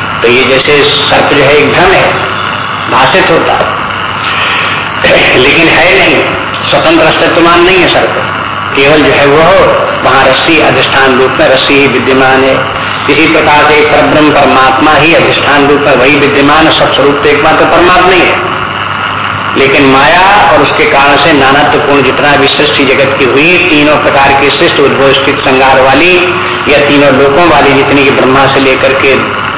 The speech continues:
देवदानों तक जितनी भी सृष्टि है, ये समस्त सृष्टि का विस्तार,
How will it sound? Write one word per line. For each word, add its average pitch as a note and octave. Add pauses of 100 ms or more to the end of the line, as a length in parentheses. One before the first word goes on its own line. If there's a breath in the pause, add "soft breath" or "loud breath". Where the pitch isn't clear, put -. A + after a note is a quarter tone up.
(220)
देवदानों B2+
तक E3+ (140)
जितनी C#3
भी C3+
सृष्टि C3
है, F3 (300)
ये C3
समस्त C3+
सृष्टि C3
का B2
विस्तार, D3